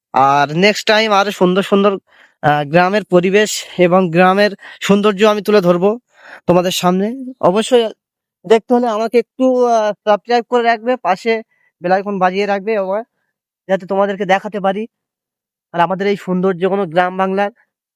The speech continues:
আমার কাছে অনেক ভালো লাগে, মন কাড়ার মতন, আর তোমাদেরকেও দেখাবো। তো সেই জন্য আমাকে একটু, আহ, সাপোর্ট করবে অবশ্যই, ঠিক আছে? এটুকুই বলার ছিল।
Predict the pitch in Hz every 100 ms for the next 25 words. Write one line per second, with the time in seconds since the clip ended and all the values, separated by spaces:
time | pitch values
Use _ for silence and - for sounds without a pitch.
0 | _ - 196 208 220 208 214 208 170 196
1 | 202 202 185 196 185 196 196 190 214 247
2 | _ - _ - 151 - 190 208 208 214
3 | 196 196 208 202 226 _ _ _ _ _
4 | _ 160 185 180 196 214 214 214 208 208
5 | - 233 233 _ _ _ _ _ - 165
6 | 165 160 156 160 147 _ _ _ _ _
7 | _ _ _ _ _ _ _ - 196 233
8 | 208 233 214 240 202 196 208 247 254 294
9 | _ - _ - 226 214 - 131 - _
10 | _ _ _ _ - 190 220 233 208 208
11 | 214 - 226